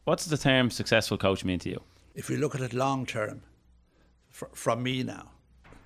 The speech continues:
Speaker 2: a successful coach, people that play under successful coaches will immediately coach themselves. Something bigger than th-, th-, is a bigger scene.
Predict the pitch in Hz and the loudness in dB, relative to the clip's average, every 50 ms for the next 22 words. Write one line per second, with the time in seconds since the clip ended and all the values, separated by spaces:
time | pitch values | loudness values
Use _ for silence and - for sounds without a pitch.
0 | - - - - - _ - - 131 - - 110 - - 143 151 - - 135 135 | -20 -20 -20 -20 -20 _ -16 -10 -6 -6 -6 -4 0 0 0 0 0 -2 -2 -4
1 | 127 - - 127 120 - - - - - - - - - - - - - _ - | -4 -2 -4 -4 -4 -4 -8 -12 -14 -14 -16 -20 -20 -20 -20 -20 -20 -20 _ -4
2 | 147 156 151 160 165 147 151 - - - 139 135 123 120 113 107 - - - 117 | -4 -2 0 0 0 0 0 -2 0 2 2 2 2 2 -2 -4 -6 -6 -6 -6
3 | - - 139 123 - 127 117 - - 123 117 - - 107 - - - 143 117 110 | -4 -4 -4 -4 -4 -6 -6 -4 -2 -4 -2 -2 -4 -8 -10 -8 -6 -4 -2 -2
4 | 110 113 120 131 131 107 113 107 107 113 107 - 120 117 110 - - 117 107 - | -2 -2 -2 -2 -2 -4 -6 -8 -8 -10 -8 -4 -2 -2 -2 -4 -6 -8 -8 -6
5 | - 104 98 104 - - - _ _ _ _ _ _ _ _ _ _ _ - _ | -4 -4 -6 -6 -8 -14 -20 _ _ _ _ _ _ _ _ _ _ _ -20 _
6 | _ _ _ _ _ _ _ _ _ _ _ - - - 120 120 120 127 123 117 | _ _ _ _ _ _ _ _ _ _ _ -10 -4 -4 -4 -2 -2 -4 -6 -6
7 | - - 113 107 117 123 113 - 113 101 - 107 104 104 104 - - _ _ _ | -6 -8 -8 -4 -2 -2 0 0 -2 -2 -2 -6 -8 -8 -10 -12 -16 _ _ _
8 | _ _ - - - - - - - - 123 - - 110 104 - - 110 104 - | _ _ -20 -20 -18 -16 -18 -18 -16 -16 -16 -14 -12 -14 -14 -12 -12 -10 -8 -8
9 | - - 135 123 117 117 - - 123 110 101 - | -8 -6 -4 -4 -4 -4 -4 -4 -6 -6 -6 -8